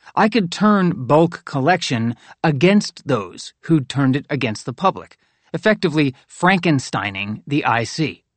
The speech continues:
The agency's security tools kept track of who read what, but it didn't matter. Anyone who bothered to check their logs was used to seeing Heartbeat by now.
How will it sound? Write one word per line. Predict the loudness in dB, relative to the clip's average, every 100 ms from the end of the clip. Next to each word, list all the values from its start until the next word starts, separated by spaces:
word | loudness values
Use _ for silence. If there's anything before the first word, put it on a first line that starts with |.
| _ _ _ -12 -2
The | 2 4
agency's | 4 2 0 -2
security | -2 2 4 4 2
tools | -2 -2 -4
kept | -2 -2 0
track | 2 2 0
of | -4
who | 0 2
read | 4 2 2
what, | -2 -2 -6 -20 _ _ -6
but | 0 2
it | 2
didn't | 0 2
matter. | 2 2 -4 _ _
Anyone | 2 4 4 4
who | 4 4
bothered | 2 2 -2
to | -6
check | -4 -4 -4
their | -4
logs | 2 4 4 2 -8 _ _ -2
was | 0 4
used | 2 2
to | -4
seeing | -4 0 2 2
Heartbeat | 2 0 0 -2 -8 -6
by | -4
now. | -4 -4 -8